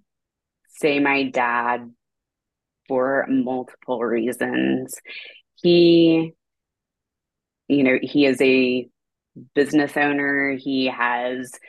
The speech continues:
really made himself one of the best of the best in his field, and people love to be around him.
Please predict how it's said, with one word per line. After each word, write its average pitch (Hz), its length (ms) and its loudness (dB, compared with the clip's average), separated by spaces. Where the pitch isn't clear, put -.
really 143 560 2
made 131 320 2
himself 131 680 -2
one 131 200 -2
of 123 180 -4
the 123 120 0
best 127 420 -6
of 127 440 -6
the 127 100 -2
best 131 480 -4
in 123 340 -10
his 127 680 -2
field, 139 560 2
and 131 800 -2
people 135 800 0
love 135 540 -2
to - 120 -12
be 131 200 -4
around 120 540 -6
him. 120 560 -8